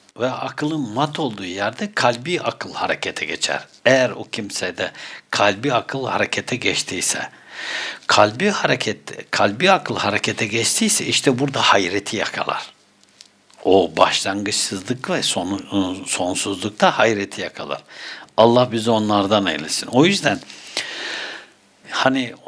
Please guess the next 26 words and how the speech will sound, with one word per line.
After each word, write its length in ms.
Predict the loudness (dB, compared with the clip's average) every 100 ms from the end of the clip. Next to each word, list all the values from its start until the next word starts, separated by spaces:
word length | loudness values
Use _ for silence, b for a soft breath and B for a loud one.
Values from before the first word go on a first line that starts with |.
| -2
e, 280 | -2 -2 -6 -10 -8 -8 -8 0
akıl 400 | 0 6 4 6
dini 340 | 4 4 4
diyenlere 520 | 6 6 6 6 4
böyle 240 | 4 2 4
karşı 440 | 4 4 2 0
çıkıyorum 600 | -2 0 4 4 6 4
ya, 200 | 2 -2 -14 _
iman 440 | 8 10 8 6
etmiş 440 | 6 0 -6 -10 -10
bir 60 |
kimse 460 | -12 -12 -8 -8 -6
sonsuzluğu 1080 | -6 2 4 4 4 2 2 2 2 0 4
normal 460 | 6 6 6 4
akıl 320 | 4 2 2 2
idrak 460 | 0 4 2 2
edemez. 560 | 2 2 2 -2 -6 -8 _ _ _ _ _ _ _ _ _ _ _ -12 -12 -4
Mat 320 | 4 4 4
oluyor 300 | 2 2 -2
orada. 260 | -4 -10 -16 -16 _ B B B B B 0
Veya 400 | 4 6 6 6
başlangıcı 720 | 6 4 2 4 4 4 6
olmayan, 420 | 8 6 4 2
Allah'ın 580 | 4 6 6 4 2 4
başlangıcı 680 | 4 4 0 -2 -4 -2 0
yok. 140 | 0